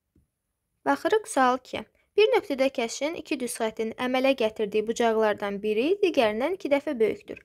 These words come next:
Kiçik bucağı tapın. İki kəsişən düz xətt qeyd edirik. Bizdə qeyd olunub ki, bu zaman alınan bucaqlardan biri digərindən iki dəfə böyükdür. Yəni, əgər bu bucaq x-dırsa, onda digər ondan iki dəfə böyük olduğuna görə iki x olacaq.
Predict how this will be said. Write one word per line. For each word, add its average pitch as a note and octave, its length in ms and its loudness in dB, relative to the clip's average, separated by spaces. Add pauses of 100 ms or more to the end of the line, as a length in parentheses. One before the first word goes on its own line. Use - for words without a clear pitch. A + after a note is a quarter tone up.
(180)
Kiçik A4+ 260 2
bucağı C4+ 320 0
tapın. - 300 -12 (480)
İki A4 220 -8
kəsişən D#4 420 2
düz D4 160 -12
xətt C4 240 -4
qeyd A3+ 240 -4
edirik. - 320 -10 (800)
Bizdə G#4+ 260 2
qeyd C#4 320 2
olunub G3 300 -4
ki, C#4 220 -8
bu G4 80 0
zaman A#3+ 420 0
alınan A#3+ 400 0
bucaqlardan G3+ 640 0
biri G4+ 260 4
digərindən E4 400 2
iki B3 140 -6
dəfə A3 240 -2
böyükdür. - 300 -8 (180)
Yəni, F#4 320 4
əgər A#3+ 240 2
bu A3+ 100 -2
bucaq G3 300 -2 (160)
x-dırsa, - 600 -4
onda B3+ 200 2
digər B3+ 360 0
ondan A3 220 -2
iki - 140 -12
dəfə G#3+ 260 -2
böyük G#3 240 2
olduğuna C4 400 0
görə G4+ 260 4
iki - 200 -8
x - 180 -10
olacaq. - 320 -8